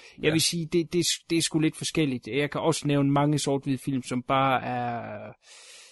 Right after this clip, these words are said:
Speaker 1: øh, flade på en eller anden måde, ikke? Men, men altså, som vi startede med at sige, så, øh, har hun, øh, instruktøren har Larissa,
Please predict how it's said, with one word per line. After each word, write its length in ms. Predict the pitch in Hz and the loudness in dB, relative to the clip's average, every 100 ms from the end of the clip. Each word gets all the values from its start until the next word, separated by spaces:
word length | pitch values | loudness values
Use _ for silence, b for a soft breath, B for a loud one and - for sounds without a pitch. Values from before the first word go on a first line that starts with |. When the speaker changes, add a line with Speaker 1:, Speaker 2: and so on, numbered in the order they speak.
| B - | B -10
Speaker 1:
øh, 320 | 120 110 - | -8 -8 -10
flade 500 | - 139 135 139 139 | -2 2 4 4 2
på 120 | 139 | 0
en 80 | 131 | -2
eller 120 | 127 | -2
anden 160 | 127 120 | 0 0
måde, 300 | 123 131 135 | 0 0 -2
ikke? 180 | - | -2
Men, 120 | 135 117 | -4 -2
men 280 | 135 127 | -4 -4
altså, 240 | - 131 139 | -4 -6 -4
som 260 | - 131 | -4 -4
vi 100 | 135 | -6
startede 420 | 123 - 156 160 143 | -6 0 2 4 4
med 120 | 135 | 2
at 80 | 123 | 0
sige, 240 | 139 143 | 0 -2
så, 180 | - 139 | 0 0
øh, 500 | 131 123 123 120 117 | 0 0 -2 -4 -4
har 320 | 135 143 127 | 0 0 2
hun, 240 | 160 156 147 | 2 2 0
øh, 720 | 139 127 123 120 120 117 117 | -4 -2 -2 -2 -4 -4 -6
instruktøren 520 | 123 - 131 - 139 127 | -8 -8 -6 0 0 0
har 120 | 123 | 0
Larissa, 580 | 123 135 139 - 123 | 0 0 0 0 -4